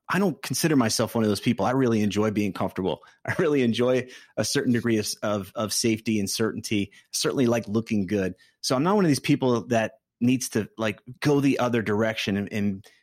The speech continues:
be out of balance in that way. Look, I'll, I'll prove to the world that I, I really am tough and I, I'm not playing it small. I think, I think it's really about getting smart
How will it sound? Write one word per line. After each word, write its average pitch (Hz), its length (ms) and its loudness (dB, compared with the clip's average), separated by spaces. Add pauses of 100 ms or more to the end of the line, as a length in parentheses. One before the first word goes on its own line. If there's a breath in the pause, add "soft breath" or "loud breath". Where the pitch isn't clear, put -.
(160)
be 127 220 4
out 117 160 -2
of 104 120 -4
balance 110 380 -2
in 104 80 0
that 98 160 -2
way. 98 160 0
Look, 131 260 0
I'll, 139 160 0
I'll 143 180 0
prove 143 240 2
to 131 80 0
the 113 100 0
world 107 360 0
that 101 120 0
I, 104 260 -2 (100)
I 117 120 -2
really 113 360 2
am 104 160 0
tough 101 400 -4
and 101 100 -2
I, 107 160 -2
I'm 110 160 0
not 107 280 -2 (340 loud breath)
playing 110 280 0
it 98 100 -4
small. 101 440 0 (300 soft breath)
I 151 100 -4
think, 226 340 -2 (300)
I 135 80 -2
think 214 180 0
it's - 140 -2
really 151 200 4
about 123 240 0
getting 110 240 2
smart 110 540 -2